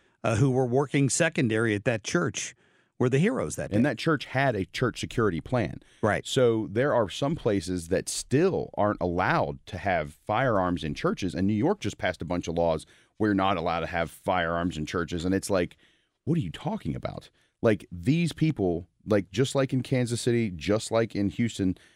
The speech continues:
Speaker 2: it's going to come down to you being ready to defend yourself. The police have no duty to protect you. It's very sad to say. We've had, uh, six Supreme Court's, uh, trials that have gone through and have determined the police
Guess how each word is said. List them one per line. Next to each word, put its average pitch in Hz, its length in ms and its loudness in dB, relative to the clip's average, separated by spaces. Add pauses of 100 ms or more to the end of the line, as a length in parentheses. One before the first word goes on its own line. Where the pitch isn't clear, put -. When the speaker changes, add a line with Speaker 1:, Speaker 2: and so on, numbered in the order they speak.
(460)
Speaker 2:
it's 135 180 2
going 139 360 2
to 117 60 -2
come 127 280 0
down 110 320 2
to 90 580 2 (260)
you 101 540 0
being 90 320 2
ready 98 240 2
to 90 140 -4
defend 87 360 0
yourself. 73 440 -6
The 85 80 -8
police 151 340 -2
have 123 160 0
no 110 160 2
duty 104 240 -2
to - 80 -4
protect 98 360 -2
you. 85 100 -2
It's - 100 -8
very 101 220 2
sad 104 260 -2
to 110 60 -10
say. 80 280 0 (440)
We've 98 140 2
had, 101 220 2
uh, 92 100 0
six - 280 -4
Supreme 107 300 -2
Court's, 104 400 -2 (240)
uh, 80 260 -2 (680)
trials 107 400 0
that 95 80 0
have 90 120 -2
gone 104 260 2
through 107 380 0
and 85 160 -2
have 90 140 0
determined 117 420 -2
the - 40 -10
police 90 360 -2